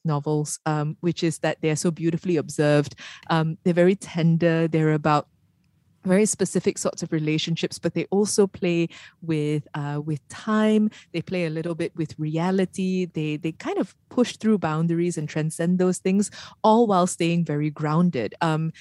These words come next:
and all, and doing it within just, like, I don't know, th-, two hundred pages or something.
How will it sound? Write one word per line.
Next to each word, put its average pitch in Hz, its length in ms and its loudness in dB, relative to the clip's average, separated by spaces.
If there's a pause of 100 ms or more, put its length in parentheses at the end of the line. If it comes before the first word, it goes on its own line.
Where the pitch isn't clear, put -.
(240)
and 190 240 2
all, 208 280 2 (100)
and 190 140 -4
doing 208 260 -4
it 214 160 -2
within 175 500 0
just, - 300 -4
like, 147 220 -2 (120)
I 170 100 -2
don't 180 200 2
know, 165 400 -2 (160)
th-, - 100 -20 (140)
two 208 140 2
hundred 180 280 2
pages 180 420 -2
or 135 100 -4
something. 139 440 -8